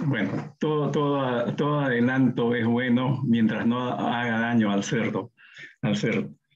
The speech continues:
Y lo importante es, este, saber convivir, saber convivir con estos a-, a-, estos adelantos. ¿Pueden ser dañinos? Sí, pueden ser dañinos, ¿no? Por ejemplo, con esta técnica del crispr Cas nine,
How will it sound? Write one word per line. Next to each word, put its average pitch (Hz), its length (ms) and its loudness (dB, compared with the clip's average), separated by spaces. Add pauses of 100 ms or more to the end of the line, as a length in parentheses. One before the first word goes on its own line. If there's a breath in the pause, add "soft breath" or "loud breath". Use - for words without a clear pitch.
(240)
Y 131 160 2
lo 139 120 2
importante 139 920 2
es, 131 120 -2
este, 117 1120 0
saber 139 420 0
convivir, 120 720 4
saber 123 320 0
convivir 131 640 4
con 120 180 0
estos - 240 -2
a-, 117 200 -2
a-, 123 240 -2
estos 131 320 -2
adelantos. 107 720 0 (260)
¿Pueden 131 280 0
ser 139 200 0
dañinos? 135 540 4
Sí, 131 320 0
pueden 123 300 0
ser 120 180 0
dañinos, 104 460 2
¿no? 135 340 -2 (420 loud breath)
Por 110 140 -2
ejemplo, 120 400 0
con 117 200 2
esta 120 340 -2
técnica 127 420 0
del 110 180 0
crispr 131 480 0
Cas 123 260 -2
nine, 120 500 0